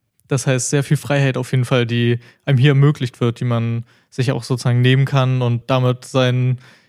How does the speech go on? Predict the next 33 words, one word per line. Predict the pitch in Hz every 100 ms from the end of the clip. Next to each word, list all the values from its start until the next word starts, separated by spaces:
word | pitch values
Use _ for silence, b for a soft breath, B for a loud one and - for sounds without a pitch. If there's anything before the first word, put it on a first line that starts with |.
| -
ja, | 135
sein | 131 131 135 143
normales | 147 147 147 151
Alltagsleben | 160 165 151 - 147 143 143
mit | 135
der | -
Arbeit | 143 135
gut | 127 147
verbinden | 143 127 147 -
kann. | 123 117 120 143 B B B
Ja, | - 147
da | 123
wäre | 131
meine | 156 147
Frage | - 143 135
an | 135
dich, | 180 -
Anna. | 123 131 151 B B _
Ja, | 196 165 139 127
wie, | 156 151 151 143
wie | 156
ist | 160
das | 151 -
denn | 147
für | -
dich, | 147 165
als | 139 -
du | 143
hier |
angefangen | - 165 156 151 151
hast, | 143 143 -
mit | 143 139
der | 135 131 131